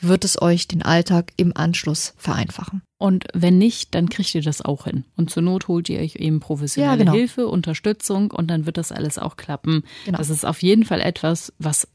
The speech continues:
Speaker 2: alle Hunde auf jeden Fall auch erlernen können. Bei dem einen oder anderen dauert's halt ein bisschen länger.
Speaker 1: Genau, der ein oder andere braucht mehr Hilfsmittel, so.
Speaker 2: Genau.
Speaker 1: Und das ist aber,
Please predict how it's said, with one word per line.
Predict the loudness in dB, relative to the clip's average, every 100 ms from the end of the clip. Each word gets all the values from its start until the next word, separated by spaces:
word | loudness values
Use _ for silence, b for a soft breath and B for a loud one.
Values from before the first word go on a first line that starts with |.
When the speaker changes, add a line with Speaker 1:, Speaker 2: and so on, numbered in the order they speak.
| -4
Speaker 2:
alle | -2 2
Hunde | 2 4 2 0 -4 _
auf | -8 -2
jeden | 0
Fall | 0 -4
auch | -2
erlernen | 0 0 0 -2
können. | -4 -4
Bei | -2
dem | -2
einen | -2 0
oder | -2 -2
anderen | 0 0 -4 -6
dauert's | -2 -2 -2
halt | -4
ein | -2
bisschen | -4 -4 -4
länger. | -2 -2 -4 B 0
Speaker 1:
Genau, | 2
der | 2
ein | 4 4
oder | 4
andere | 2 2
braucht | 2 4
mehr | 6
Hilfsmittel, | 6 4 4 4 6 4
so. | 4 4
Speaker 2:
Genau. | 4 2 -4 0
Speaker 1:
Und | 2
das | 2 0
ist | -2
aber, | 0 2 2